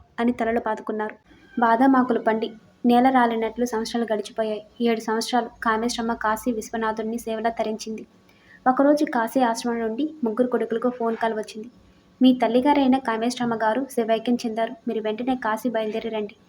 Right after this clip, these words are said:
ఆమె భౌతికాయాన్ని హాస్పిటల్ మార్చిరీలో భద్రపరిచాం," అని ముగ్గురు కొడుకులు కాశీకి వెళ్లి తల్లికి అంత్యక్రియలు నిర్వహించారు. ఆశ్రమం వాళ్ళు కామేశ్వరమ్మ బ్యాంక్ పాస్‌బుక్ ఇచ్చారు.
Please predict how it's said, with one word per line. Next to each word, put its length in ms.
ఆమె 260
భౌతికాయాన్ని 880
హాస్పిటల్ 380
మార్చిరీలో 460
భద్రపరిచాం," 600
అని 120
ముగ్గురు 300
కొడుకులు 360
కాశీకి 540
వెళ్లి 360
తల్లికి 300
అంత్యక్రియలు 500
నిర్వహించారు. 640
ఆశ్రమం 460
వాళ్ళు 240
కామేశ్వరమ్మ 640
బ్యాంక్ 340
పాస్‌బుక్ 400
ఇచ్చారు. 340